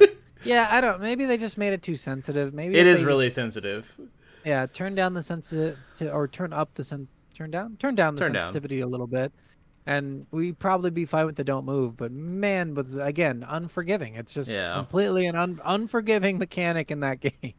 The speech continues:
Speaker 2: I do
Speaker 1: Which, again, is kinda cool. Like, I do like that, but at the
Speaker 2: Yeah.
Speaker 1: same time, I also wanna be able to succeed.
Speaker 2: Well
Speaker 1: And if you can't go back to places, you can't learn how to succeed.
Speaker 2: And I usually am also against quick time events and a lot of things, but I think for a game like this, it works.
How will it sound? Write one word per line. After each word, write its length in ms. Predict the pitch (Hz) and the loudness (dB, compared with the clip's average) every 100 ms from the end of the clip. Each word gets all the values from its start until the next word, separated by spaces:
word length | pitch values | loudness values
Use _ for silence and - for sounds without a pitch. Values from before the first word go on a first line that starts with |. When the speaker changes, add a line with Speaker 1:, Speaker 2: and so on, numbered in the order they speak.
| - | -2
Speaker 2:
I 160 | 135 | 0
do 300 | 135 139 160 | 0 -2 2
Speaker 1:
Which, 160 | 202 - | 2 0
again, 280 | 247 349 262 | -2 -2 0
is 180 | 196 - - | 0 -2 -4
kinda 320 | 202 220 214 | 0 2 0
cool. 420 | - 226 254 143 | -2 0 2 4
Like, 160 | 131 131 | 2 0
I 100 | 147 | -2
do 180 | 160 226 | -2 -4
like 400 | 131 131 180 - | -2 -2 -2 -2
that, 280 | 214 254 240 | -2 -2 -2
but 100 | - | 2
at 140 | 131 110 | 2 4
the 60 | |
Speaker 2:
Yeah. 40 | 104 | 2
Speaker 1:
same 240 | 180 175 - | -2 -4 -6
time, 240 | 185 185 156 | -4 -2 0
I 120 | 156 | 2
also 260 | 151 - | 0 0
wanna 200 | 160 156 | -2 -2
be 160 | 151 147 | 0 0
able 180 | 139 135 | 0 -4
to 80 | 127 | -8
succeed. 720 | - 131 - 147 123 113 110 - - | -8 -10 -8 -8 -8 -10 -14 -14 -4
Speaker 2:
Well 160 | 151 | -4
Speaker 1:
And 200 | 135 131 | -2 -6
if 160 | 127 - | -6 -6
you 100 | 127 - | -8 -8
can't 160 | 160 - | -12 -4
go 120 | 143 | 0
back 280 | 156 220 - | 4 2 2
to 100 | 165 | -4
places, 440 | 135 123 - 131 | -2 -4 -4 -6
you 120 | 127 | -6
can't 320 | 127 156 139 131 | -6 -8 -8 -6
learn 220 | 131 123 | -4 -2
how 120 | 127 | -2
to 100 | 117 | -2
succeed. 580 | - 113 - 113 92 - | -4 -8 -10 -10 -12 -16
Speaker 2:
And 160 | 156 156 | -10 -4
I 60 | 160 | -2
usually 380 | 151 160 180 | -2 -2 -2
am 100 | 143 | -2
also 300 | 123 120 139 | -4 -6 -6
against 280 | 127 135 135 | -6 -6 -10
quick 180 | - 131 | -10 -10
time 160 | 151 143 | -8 -8
events 340 | 139 147 143 | -8 -10 -10
and 60 | 151 | -6
a 40 | |
lot 100 | 147 | -6
of 60 | 139 | -6
things, 200 | 151 143 | -8 -8
but 120 | - | -8
I 60 | - | -6
think 220 | 180 - | -8 -4
for 80 | 190 | -6
a 60 | 127 | -4
game 200 | 127 135 | -6 -4
like 200 | 120 - | -6 -4
this, 300 | 107 117 - | -6 -6 -8
it 280 | 131 120 | -10 -10
works. 680 | 120 104 80 139 - - - | -14 -14 -12 -12 -14 -14 -14